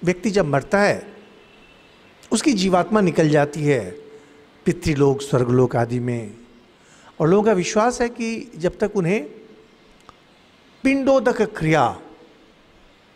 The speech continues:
श्राद्धादि कर्म, पिंड आदि का दान किया जाता है, वे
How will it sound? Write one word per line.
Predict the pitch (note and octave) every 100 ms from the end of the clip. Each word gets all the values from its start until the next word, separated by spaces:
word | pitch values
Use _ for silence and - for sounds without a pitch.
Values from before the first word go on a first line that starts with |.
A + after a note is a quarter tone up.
| _ _ _ _ - - -
श्राद्धादि | - F#3 E3+ D#3 D#3 D3
कर्म, | - C3+ C3+ C3 - - - _
पिंड | G#3+ G#3 F3
आदि | D3+ D3+
का | D3+
दान | A#2 B2+ C#3
किया | C3+ C#3+ C3
जाता | B2+ A#2+ B2
है, | C3+ A#3 - - - _ _ _ _ _ _ _ - -
वे | G#3 B3+